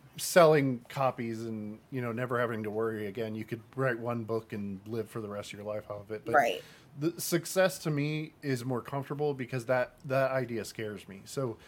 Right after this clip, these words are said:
Speaker 1: the dream is that, but I think because that's what I've been taught. Um,
Speaker 2: Hmm.
Speaker 1: success to me is, you know, being able to write for a living and not have to do other things. You know, if I could take my
Speaker 2: Yeah.
Speaker 1: nine-to-five schedule and instead of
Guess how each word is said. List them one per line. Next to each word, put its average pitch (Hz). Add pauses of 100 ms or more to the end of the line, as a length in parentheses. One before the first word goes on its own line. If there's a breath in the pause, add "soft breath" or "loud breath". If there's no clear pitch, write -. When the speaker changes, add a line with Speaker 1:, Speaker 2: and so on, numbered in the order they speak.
(260 soft breath)
Speaker 1:
the 139
dream 175
is 127 (640)
that, 113 (840)
but 139
I 131
think 139
because 127
that's 120
what 120
I've 113
been 95
taught. 101 (600 soft breath)
Um, 120
Speaker 2:
Hmm. -
Speaker 1:
success 156
to 143
me 139
is, 113 (480)
you 120
know, 113
being 123
able 123
to 113
write 110
for 123
a -
living 117
and 107
not 107
have 107
to 101 (220)
do 107
other 95
things. 90 (160)
You 120
know, 117
if 117
I 143
could 143
take 120
my 120
Speaker 2:
Yeah. 113
Speaker 1:
nine-to-five 120
schedule 104 (600 soft breath)
and 123
instead 135
of 113